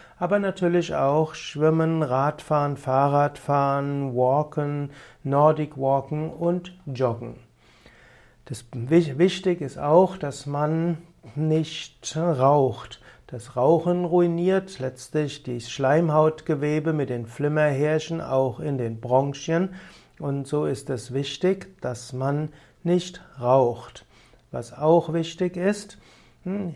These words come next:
ist ab und zu mal die Bronchien mit kalter und warmer Luft zu konfrontieren. Es ist durchaus gut, auch im Winter mindestens zwanzig Minuten am Tag nach draußen zu gehen.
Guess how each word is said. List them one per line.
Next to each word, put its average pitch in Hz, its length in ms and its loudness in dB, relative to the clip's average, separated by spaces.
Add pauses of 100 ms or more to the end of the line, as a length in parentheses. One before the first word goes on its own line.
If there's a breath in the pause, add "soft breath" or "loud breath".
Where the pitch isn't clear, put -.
ist 143 300 -4
ab 147 220 0
und 131 160 -4
zu 160 180 -2
mal 151 440 2 (280 loud breath)
die 147 100 -2
Bronchien 131 680 0
mit 120 240 -8
kalter 156 760 2
und 117 320 -6
warmer 165 460 4
Luft 180 360 0
zu 185 140 -2
konfrontieren. 180 1040 -2 (340 loud breath)
Es 196 120 -4
ist 226 220 -6
durchaus 135 560 -2
gut, 170 240 -4
auch 127 200 0
im 117 180 -4
Winter 147 640 2 (320 loud breath)
mindestens 139 720 -6
zwanzig 139 500 -2
Minuten 165 540 0
am 151 240 -4
Tag 147 480 -2
nach 156 180 -2
draußen 143 580 -2
zu 139 200 -6
gehen. 113 420 -2